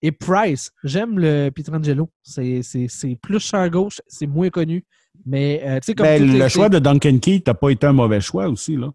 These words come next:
Speaker 1: Effectivement.
Speaker 2: J'y ai pensé à Duncan Keith aussi. C'est juste que Keith a, Keith, les trois dernières saisons, c'est plus difficile.
Speaker 1: C'est ça.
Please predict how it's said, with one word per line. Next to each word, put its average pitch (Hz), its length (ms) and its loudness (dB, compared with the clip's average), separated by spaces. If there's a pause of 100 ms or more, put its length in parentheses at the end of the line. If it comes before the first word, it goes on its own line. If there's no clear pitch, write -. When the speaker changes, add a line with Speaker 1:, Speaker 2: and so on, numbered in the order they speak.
Speaker 1:
Effectivement. 196 680 -4
Speaker 2:
J'y 110 260 -2
ai 120 60 2
pensé 117 360 -2
à 196 40 0
Duncan 117 360 0
Keith 113 380 -8
aussi. 98 400 -6
C'est 110 200 -4
juste 131 220 -4
que 123 60 0
Keith 151 420 -2
a, 107 160 4 (1040)
Keith, 160 280 0
les 117 220 0
trois 123 760 0
dernières 110 380 0
saisons, 107 520 -2
c'est 98 180 -12
plus 110 180 -4
difficile. 113 500 -6
Speaker 1:
C'est 139 340 -8
ça. 131 220 -10